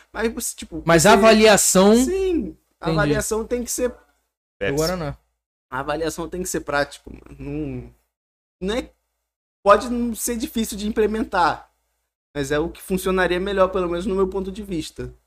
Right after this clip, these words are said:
Speaker 2: Saquei.
Speaker 1: Você ia demonstrar mais que aprendeu. A prova escrita ali, teoria, você
Speaker 2: Mano, eu
Speaker 1: decora
Speaker 2: também,
Speaker 1: alguma
Speaker 2: eu sempre
Speaker 1: coisa,
Speaker 2: tive
Speaker 1: vai
Speaker 2: essa
Speaker 1: e pronto.
Speaker 2: sensação.
Speaker 3: Na minha opinião, acho que devia mesclar, tá ligado?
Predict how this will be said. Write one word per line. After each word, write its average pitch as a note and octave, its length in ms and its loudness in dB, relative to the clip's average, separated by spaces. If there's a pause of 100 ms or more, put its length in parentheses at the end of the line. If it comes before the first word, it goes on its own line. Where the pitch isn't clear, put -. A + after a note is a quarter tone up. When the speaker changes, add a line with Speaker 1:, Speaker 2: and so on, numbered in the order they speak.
Speaker 2:
Saquei. B2 500 -4
Speaker 1:
Você C#3+ 260 -4
ia D#3 160 4
demonstrar E3 420 -4
mais E3+ 200 -4
que F#3 80 -6
aprendeu. E3+ 560 -4 (280)
A G3 220 -2
prova G#3+ 260 2
escrita A3+ 360 -4
ali, A3 140 -2
teoria, A3 460 2
você F4 420 -6 (180)
Speaker 2:
Mano, B3 180 6
eu G#3 160 6
Speaker 1:
decora - 20 -
Speaker 2:
também, G#3 340 6
Speaker 1:
alguma G3 200 2
Speaker 2:
eu F3+ 80 6
sempre G#3+ 240 4
Speaker 1:
coisa, A3 140 2
Speaker 2:
tive G#3 160 4
Speaker 1:
vai G3 80 -4
Speaker 2:
essa G#3 80 -2
Speaker 1:
e - 20 -4
pronto. F3 240 0
Speaker 2:
sensação. C#3+ 280 -2
Speaker 3:
Na C#3+ 100 -4
minha D3 160 -2
opinião, D3 260 -4
acho D3+ 140 -8
que D3+ 60 -10
devia D3 220 -4
mesclar, D#3+ 560 -4
tá - 100 -4
ligado? G2 360 -4